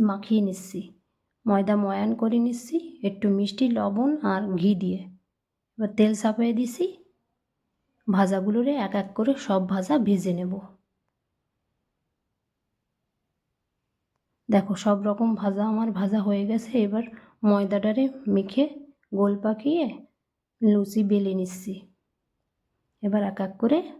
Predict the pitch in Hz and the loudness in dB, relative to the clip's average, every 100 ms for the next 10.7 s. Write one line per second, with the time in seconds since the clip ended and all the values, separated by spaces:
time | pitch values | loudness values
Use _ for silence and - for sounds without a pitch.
0 | - 202 202 196 208 262 247 196 175 180 | -8 -2 0 2 2 2 2 0 0 0
1 | 175 175 - 190 - _ _ _ _ _ | -2 -8 -14 -18 -18 _ _ _ _ _
2 | _ _ _ _ _ _ _ _ _ _ | _ _ _ _ _ _ _ _ _ _
3 | _ _ _ _ _ _ _ _ _ _ | _ _ _ _ _ _ _ _ _ _
4 | _ _ _ _ _ _ _ _ _ _ | _ _ _ _ _ _ _ _ _ _
5 | _ _ _ _ _ _ _ _ _ _ | _ _ _ _ _ _ _ _ _ _
6 | _ _ _ - 214 202 196 208 226 240 | _ _ _ 0 0 2 2 2 2 2
7 | 185 202 202 269 214 202 190 180 175 175 | 2 2 4 2 4 0 0 0 -2 -6
8 | 180 - - _ _ _ _ _ _ _ | -8 -12 -20 _ _ _ _ _ _ _
9 | _ _ _ _ _ _ - 202 208 190 | _ _ _ _ _ _ -2 2 4 4
10 | 202 220 202 202 220 214 | 0 0 0 0 -2 -4